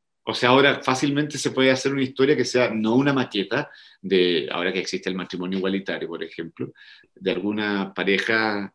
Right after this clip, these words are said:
eh, dos hombres, dos mujeres, ¿cachai? Todas las vicisitudes, los pro-, por ejemplo. Hay tanta temática que se puede tratar, pero ojalá que se ta-, que se toquen temas como este y, y que vayan ampliando un poco la mentalidad de la gente, porque también, por otro lado, las teleseries, aparte de entretener, tienen que enseñar algo,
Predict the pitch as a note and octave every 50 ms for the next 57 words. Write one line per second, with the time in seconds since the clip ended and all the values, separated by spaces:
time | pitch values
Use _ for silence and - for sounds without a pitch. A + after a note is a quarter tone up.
0 | _ - - F#2 F2 E2+ E2 E2 E2 - - _ - - - F#2+ F#2+ G2 G2 G2
1 | G2+ G2 F#2+ F#2+ G2 G2 - - A2 A2+ B2+ B2+ C3 B2+ - - _ - G2+ G2
2 | - A2+ A#2 A#2 A2+ - - _ _ _ A#2+ A#2+ B2+ C3 B2+ A#2+ A2+ - - -
3 | - F#2+ - - A#2+ B2+ C3 B2 B2 - A2 G2+ G2+ A2 A2 - G2+ - A2 C#3
4 | F3 D#3 - - - E2 D2+ - - _ _ _ _ _ _ _ - - G2 G2+
5 | - B2 B2+ C3+ D3+ D3 B2+ A2 A#2 D3+ D3+ D#3+ C3 C#3 C3 A#2+ - A#2 B2 C3
6 | C3 C3 B2+ - D3+ D3+ - C#3 B2 A#2+ - - - - - - - - A2 B2
7 | C3 B2 B2 B2 - C#3 - - - G2+ - G2+ G2 A#2 - C3+ B2+ A#2 - -
8 | A#2+ B2 B2+ B2 - A#2+ A2+ A2 G#2 G2+ G2 - - - D3 D3+ D3 D3 - -
9 | - - _ _ - A2 G2+ G2 - G#2+ G2+ G2 G2 G2+ G2 G2+ G#2+ A2 G2+ F#2+
10 | - G2+ G#2 A#2 B2+ B2 A#2+ - A#2+ B2 A#2+ A#2 A2 G#2 G2 G2+ G2 G2+ G#2+ G#2+
11 | G#2 G2+ - - B2 D3 D3 - E3 D#3 - C#3+ C3 B2+ A#2+ A#2+ C3 C#3 C#3 -
12 | C#3 - - - C3 C3+ D3 D3+ D#3 E3 E3 D3+ C#3+ - - C3+ B2+ B2+ - D3
13 | D3+ D#3 - D3 C#3 - D#3 D#3 C#3+ - - - C#3+ D3 D#3+ D#3+ - - - E3
14 | F#3 G3+ G3 - F#3+ F#3+ - F#3 F#3+ G3+ G#3 G#3 G#3 D3+ A#2 A2 A2+ -